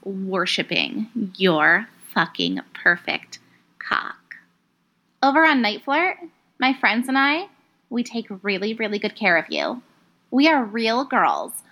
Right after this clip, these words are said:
offering real connections over the phone and through personal messaging. We have it all.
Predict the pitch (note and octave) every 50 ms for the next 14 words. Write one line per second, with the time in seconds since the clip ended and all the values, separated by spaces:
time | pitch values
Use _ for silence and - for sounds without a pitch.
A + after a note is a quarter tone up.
0 | _ _ _ _ - A#3 A3 - - C4+ C4 C4 C4 B3 - - G3+ G3+ G3+ A#3
1 | A3+ A3+ A#3+ F4 - - F#4+ E4 A#3+ G#3+ - - - G3 F#3 F3+ F#3 G3+ A3+ C4+
2 | - - _ _ _ _ _ - A3+ G#3+ A#3 C4+ G4 G4 - D4 A#3+ G#3 F#3+ F#3
3 | F#3 F#3+ A3+ B3+ - _ _ _ - C#4+ C#4 D4 C#4+ C4 - C#4+ C#4 C4+ - D4
4 | D4+ D4 C4+ C4 D#4 D#4 D#4 B3 - F#3 - E2 - - A#3+ - _ _ _ _
5 | _ - D4 D4 C4+ A#3+ A3 G#3+ E3 C#3+ G2+ - - A#3+